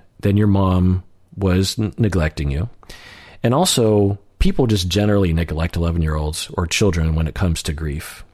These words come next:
I'll never forget, I was talking with this, uh, teenager. I, he was about seventeen, I think. And he was this totally nice kid,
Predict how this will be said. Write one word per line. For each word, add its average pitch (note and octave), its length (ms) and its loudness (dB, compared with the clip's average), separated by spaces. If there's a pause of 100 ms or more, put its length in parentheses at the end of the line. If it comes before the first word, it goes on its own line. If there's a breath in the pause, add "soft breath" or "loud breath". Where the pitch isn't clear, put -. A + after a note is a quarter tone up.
(840 loud breath)
I'll G2+ 100 0
never B2+ 180 4
forget, G#2+ 320 0
I F#2 80 0
was F2+ 140 0
talking G2+ 460 0
with E2+ 220 -2
this, - 460 -2 (500 loud breath)
uh, F2 220 -6
teenager. E2+ 500 0
I, F2 100 -4
he G#2+ 160 -8
was A2+ 120 -4
about F#2+ 200 -4
seventeen, F2 560 -4
I E2 100 -2
think. D#2+ 320 -6 (880 loud breath)
And F#2+ 500 2 (340)
he - 160 0
was G2 380 2 (180)
this - 340 -2
totally C#3 520 0
nice F2+ 560 0
kid, D2 320 -4